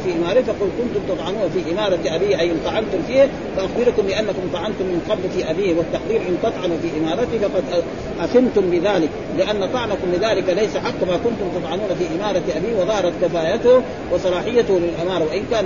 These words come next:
مستحقا لا، فلم يكن لطعنكم مستندا، فلذلك لا اعتبار بطعنكم في إمارة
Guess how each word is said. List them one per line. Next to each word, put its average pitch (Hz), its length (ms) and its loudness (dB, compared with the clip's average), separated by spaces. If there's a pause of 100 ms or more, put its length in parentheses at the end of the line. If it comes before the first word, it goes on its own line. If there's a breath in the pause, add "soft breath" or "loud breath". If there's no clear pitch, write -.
مستحقا 185 460 -2
لا، 185 160 2
فلم 196 260 0
يكن 202 260 0
لطعنكم 180 540 -2
مستندا، 220 480 -2
فلذلك 180 500 2
لا 202 60 0
اعتبار 180 360 0 (160)
بطعنكم 175 420 -4
في 165 60 -2 (120)
إمارة 185 240 -2